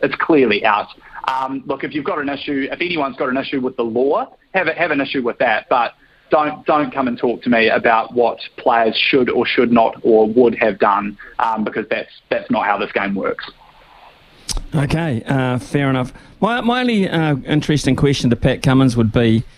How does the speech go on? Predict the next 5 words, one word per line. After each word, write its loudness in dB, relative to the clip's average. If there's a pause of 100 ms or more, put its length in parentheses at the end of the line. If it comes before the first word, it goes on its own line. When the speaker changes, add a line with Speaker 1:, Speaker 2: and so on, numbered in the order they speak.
(320)
Speaker 2:
Had 4
it -2
been 4 (400)
Jimmy 2
Anderson 0